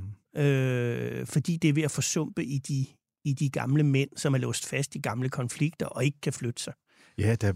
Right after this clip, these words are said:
Speaker 1: da, da Barack Obama, U S A's tidligere præsident, var i Danmark sidste år, var han blandt andet i Skive, hvor han, øh, på et tidspunkt siger, jeg ved ikke rigtig, om det var meningen, han ville sige det, men han sagde i hvert fald noget i retning af det, jeg nu citerer ham for.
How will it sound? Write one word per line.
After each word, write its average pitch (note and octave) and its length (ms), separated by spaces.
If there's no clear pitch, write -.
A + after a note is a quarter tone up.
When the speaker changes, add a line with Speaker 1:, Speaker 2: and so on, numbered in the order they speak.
Speaker 1:
da, F#2+ 260
da F#2 140
Barack G2+ 300
Obama, G#2+ 400
U F#2 220
S - 80
A's - 320
tidligere B2+ 280
præsident, - 440
var E2+ 160
i F#2+ 100
Danmark G#2+ 360
sidste - 380
år, B2 180
var F2 120
han G2+ 140
blandt E2 160
andet G2+ 140
i - 20
Skive, G3 420
hvor G#2 180
han, F#2 360
øh, - 180
på - 60
et C#3 60
tidspunkt - 400
siger, F#3 300
jeg C#3+ 120
ved D#3 80
ikke D3 120
rigtig, C3+ 140
om A#2+ 60
det G#2+ 120
var E2 140
meningen, B2 480
han A#2+ 120
ville A2+ 120
sige E3 160
det, E3 80
men C#3 100
han C3+ 100
sagde G#3 240
i F#3 40
hvert F#2 160
fald E2+ 220
noget A#2 240
i A#2+ 40
retning G#2+ 340
af F#2 60
det, G#2+ 60
jeg G2+ 80
nu A2 100
citerer - 360
ham F2+ 140
for. G#2 220